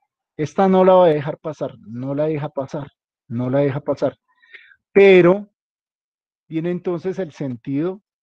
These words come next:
área bajo la curva negativa de esa, de esa fuente. Viene el área bajo la curva negativa, esta área bajo la curva. ¿Viene?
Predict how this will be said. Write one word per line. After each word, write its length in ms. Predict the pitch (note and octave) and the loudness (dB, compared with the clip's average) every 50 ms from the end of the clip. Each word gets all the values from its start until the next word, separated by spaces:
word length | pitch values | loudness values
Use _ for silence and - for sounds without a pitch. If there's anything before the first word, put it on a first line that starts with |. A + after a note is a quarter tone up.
| _ _ _ _ _ | _ _ _ _ _
área 360 | - C#3+ D3+ D#3 D#3+ F3 F#3 | -10 -6 -4 -2 0 2 2
bajo 260 | F#3+ F#3 F3 D3 E3+ F3 | 2 2 0 -2 -2 -4
la 120 | E3+ D#3+ | -6 -6
curva 380 | - - D#3 D3 C#3 D3 D3+ D3+ | -8 -8 -8 -8 -6 -8 -8 -6
negativa 800 | D3 C#3 C3+ C3 A#2+ B2 A#2+ A#2 - - C#3 C3 C3 C3+ C#3 C#3+ | -6 -6 -6 -6 -8 -10 -12 -12 -8 -4 0 2 4 4 4 4
de 100 | D3 C#3+ | 4 2
esa, 340 | C3 - - C3+ C#3 C#3+ - _ | 0 -2 -2 -2 -2 -4 -6 _
de 220 | - A#2+ B2+ B2+ | -10 -6 -6 -6
esa 280 | A#2+ - - D#3+ D#3 C#3+ _ | -4 -6 -8 -8 -8 -10 _
fuente. 520 | - - D#3 D#3 C#3+ B2+ A2+ - - G#2 - | -6 -4 -2 0 0 -2 -4 -6 -12 -16 -12
Viene 200 | - A2+ A#2+ B2+ | -10 -8 -6 -4
el 80 | C#3 D3 | -2 0
área 300 | D3+ D3+ D3+ D3+ D#3 D#3 | 0 0 2 2 2 2
bajo 260 | D3+ C#3+ B2+ - C3+ | 2 0 0 -4 -6
la 120 | A#2+ A#2+ - | -6 -6 -8
curva 320 | - C#3 C3+ C3 D3 D3 | -6 -6 -6 -4 -4 -2
negativa, 600 | D3 C#3+ C3+ A#2+ A2+ A2 - C#3+ C#3 B2+ A2 G#2+ | -2 -2 -2 -4 -6 -8 -8 -6 -6 -6 -6 -8
esta 280 | A2 A2+ - _ D3 D3+ | -10 -14 -6 _ 0 0
área 180 | D3 D3 D3+ | 2 2 2
bajo 220 | D3 C#3+ B2+ - B2+ | 2 0 -2 -2 -6
la 100 | B2 A#2+ | -8 -10
curva. 320 | - - B2 A#2+ - _ - _ _ _ _ _ _ _ | -10 -12 -12 -12 -14 _ -20 _ _ _ _ _ _ _
¿Viene? 320 | - C3+ D#3+ F#3 G3+ G3+ | -8 -6 -4 -4 -6 -8